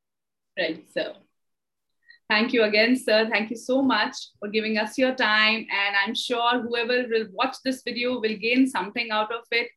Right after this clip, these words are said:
At least they will understand how important it is to talk and learn about your own emo-, emotions. So thank you so much, sir, for giving us your time. And, uh, see you all in the next episode. Till then,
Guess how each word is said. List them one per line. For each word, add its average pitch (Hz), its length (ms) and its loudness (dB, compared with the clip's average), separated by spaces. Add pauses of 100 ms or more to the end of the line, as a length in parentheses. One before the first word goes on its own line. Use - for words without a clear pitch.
(220)
At 214 80 -8
least 269 240 4
they 233 140 0
will 240 120 0
understand 226 680 2
how 214 220 2
important 214 480 0
it - 120 -6
is 220 180 -6
to 226 120 -12 (100)
talk 214 420 0
and 202 280 0 (500)
learn 247 320 2
about 202 380 -2
your 202 180 -2
own 247 200 2
emo-, 196 200 -2
emotions. 185 800 -10
So 190 440 -10
thank 214 220 -4
you 262 80 0
so 240 200 -4
much, 220 200 -6
sir, 226 200 -6
for 220 100 -6
giving 202 360 -6
us 202 200 -6
your 196 120 -2
time. 233 500 0 (420)
And, 180 480 2
uh, 180 300 -2 (480)
see 277 180 6
you 285 140 6
all 233 220 6
in 220 120 4
the 214 80 0
next 233 300 0
episode. 208 580 -2
Till 214 180 2
then, 180 280 -2